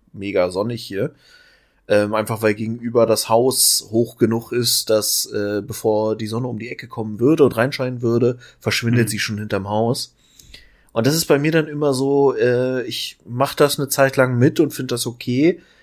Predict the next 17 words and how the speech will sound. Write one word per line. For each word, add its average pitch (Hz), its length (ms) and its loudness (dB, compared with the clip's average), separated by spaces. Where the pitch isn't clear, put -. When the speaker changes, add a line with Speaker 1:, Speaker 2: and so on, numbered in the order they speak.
Speaker 1:
aber 107 120 0
spätestens, 143 540 0
wenn 131 80 -2
ich 131 120 -4
dann 123 240 0
so 117 160 0
dieses 117 440 -4
dunkel 127 400 2
aus 110 160 2
dem 113 140 -4
Haus 123 260 0
gehen, 120 200 0
dunkel, 113 580 -4
im 117 100 -2
Dunkeln 123 300 0
wiederkommen 98 540 0
habe, 113 520 2